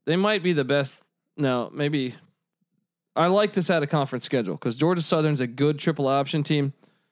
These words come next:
Um, year in, year out, they have a rich tradition. So they get Rice, Texas, Georgia Southern, and Arkansas Pine Bluff, who's trash. But,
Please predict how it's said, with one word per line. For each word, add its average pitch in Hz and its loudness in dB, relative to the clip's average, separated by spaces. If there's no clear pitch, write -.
Um, 120 0
year 143 4
in, 143 2
year 131 2
out, 120 -2
they 127 0
have 120 0
a 110 -4
rich 127 -2
tradition. 127 -2
So - -2
they 143 2
get 151 0
Rice, 147 0
Texas, 135 -2
Georgia 127 -2
Southern, 117 -2
and 107 -4
Arkansas 143 -2
Pine 123 -4
Bluff, 85 -6
who's 127 -2
trash. 113 -4
But, 127 -2